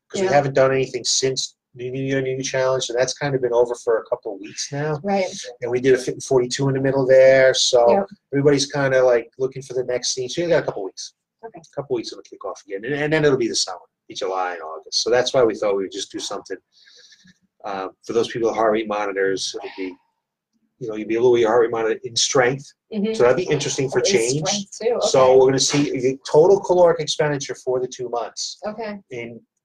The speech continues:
Speaker 1: whether you're doing our Get Lean class, where we do some metabolic work, or our Get Strong class, where we do some strength training. And,
Speaker 2: Okay.
Speaker 1: and that'll be interesting. So any workout that happens, you'll be able to, you know,
Speaker 2: Yep.
Speaker 1: tally up those, those, uh, calories.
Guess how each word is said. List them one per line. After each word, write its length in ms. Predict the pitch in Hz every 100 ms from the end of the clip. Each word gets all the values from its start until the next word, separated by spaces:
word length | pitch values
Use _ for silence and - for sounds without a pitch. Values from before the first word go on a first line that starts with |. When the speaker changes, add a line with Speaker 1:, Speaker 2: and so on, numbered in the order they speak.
| 131
Speaker 1:
whether 220 | 123 117
you're 120 | 117
doing 280 | 113 117 113
our 220 | 110 110
Get 200 | 104 131
Lean 200 | 139 151
class, 400 | 143 151 139 139
where 60 | 117
we 40 |
do 80 | 113
some 140 | - 131
metabolic 420 | 127 127 123 -
work, 220 | 113 113 -
or 340 | 110 107 104 101 -
our 80 | 104
Get 120 | -
Strong 340 | - 117 107 101
class, 300 | 107 98 -
where 60 |
we 40 | 95
do 40 |
some 140 | - -
strength 300 | - 98 -
training. 240 | 98 90 _ - - - - _ -
And, 80 | 107
Speaker 2:
Okay. 100 | 107
Speaker 1:
and 80 | 120
that'll 240 | 139 143
be 100 | 143
interesting. 340 | 143 139 - -
So 120 | 120
any 100 | 131
workout 380 | 135 135 131 123
that 100 | 117
happens, 320 | 120 113 101 -
you'll 140 | 95
be 80 | 92
able 200 | 95 92
to, 40 | - _ _ 113
you 60 |
know, 80 | 101
Speaker 2:
Yep. 80 | 101
Speaker 1:
tally 320 | 107 110 104 98
up 120 | -
those, 300 | 101 95 - -
those, 400 | 98 - - - -
uh, 280 | 98 98 98 _ _
calories. 300 | 113 113 95